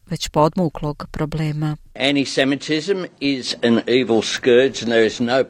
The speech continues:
Speaker 2: place in Australia for
Speaker 1: Antisemitizam je zla
Speaker 2: antisemitism.
Speaker 1: pošast i u Australiji
Speaker 2: The
Speaker 1: nema
Speaker 2: kind of
Speaker 1: mesta
Speaker 2: hatred
Speaker 1: za
Speaker 2: and violence that we've
Speaker 1: antisemitizam.
Speaker 2: seen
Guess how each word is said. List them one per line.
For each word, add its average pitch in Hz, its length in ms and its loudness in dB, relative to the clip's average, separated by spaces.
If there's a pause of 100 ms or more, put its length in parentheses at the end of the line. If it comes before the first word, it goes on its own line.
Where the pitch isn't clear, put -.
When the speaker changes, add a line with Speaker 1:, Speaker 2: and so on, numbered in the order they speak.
Speaker 2:
place 113 420 -4
in 104 80 -8
Australia 110 360 -6
for 220 80 2
Speaker 1:
Antisemitizam 202 840 0
je 185 100 4
zla 185 260 0
Speaker 2:
antisemitism. 190 220 0
Speaker 1:
pošast - 760 0
i 160 160 0
u 165 60 4
Australiji 165 600 0
Speaker 2:
The 170 60 2
Speaker 1:
nema 180 220 2
Speaker 2:
kind 156 120 2
of 175 60 4
Speaker 1:
mesta 175 160 0
Speaker 2:
hatred 151 200 -2
Speaker 1:
za 143 120 0
Speaker 2:
and 147 100 0
violence 151 180 0
that 110 160 0
we've - 20 -2
Speaker 1:
antisemitizam. 160 760 0
Speaker 2:
seen 107 140 -8